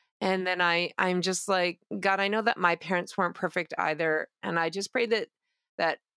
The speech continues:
I ask for his grace, and I just pray that my kids will be gracious, right, as well, and recognizing that, that we are human. And, um, so, yeah. And in, in regards to my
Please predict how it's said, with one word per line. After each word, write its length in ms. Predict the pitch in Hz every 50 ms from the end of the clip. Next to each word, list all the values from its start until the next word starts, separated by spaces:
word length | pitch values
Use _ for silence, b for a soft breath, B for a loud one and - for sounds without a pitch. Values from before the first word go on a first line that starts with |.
| _ _ _ _ _ _ _ _ _ _ _ _ _ -
I 100 | 190 190
ask 220 | 196 202 214 -
for 120 | - 254 214
his 140 | 190 180 -
grace, 320 | - 220 220 254 269 -
and 120 | 240 208 196
I 120 | 190 185
just 280 | 180 202 202 - - - - _ _ -
pray 180 | - 220 214
that 180 | 214 214 208 -
my 140 | 202 180 165
kids 300 | - - - 196 180 185
will 80 | 190 160
be 140 | 156 143
gracious, 580 | 131 - 143 135 143 - - - - - - - _ _ _ _
right, 240 | - 170 180 196 - -
as 260 | - 180 175 151 156
well, 320 | 156 147 - - - - _ _ _ _ _ _ _ _ -
and 160 | 202 190 185
recognizing 840 | 190 196 - 220 202 185 196 190 190 190 185 170 196 190 185 180 180
that, 280 | 175 170 170 165 - - - _ -
that 260 | 196 180 185 180 175
we 160 | 185 190 190
are 100 | 185 185
human. 640 | 175 - - 175 165 170 185 202 226 247 269 269 262 _ _ _ _ _ _ _ _ _
And, 400 | 190 180 175 165 160 160 165 160
um, 420 | 165 156 151 147 147 143 143 151 - _ _ _ _ _ _ B B B B B B
so, 440 | - - 196 175 165 160 156 151 151 _ _ _ _ _ _ _ -
yeah. 340 | 240 226 202 160 151 175 - _ -
And 160 | 226 233 240
in, 180 | 240 233 233 - - -
in 140 | - 226 233
regards 400 | 233 233 233 - 254 262 254 -
to 100 | - 311
my 220 | 277 247 233 220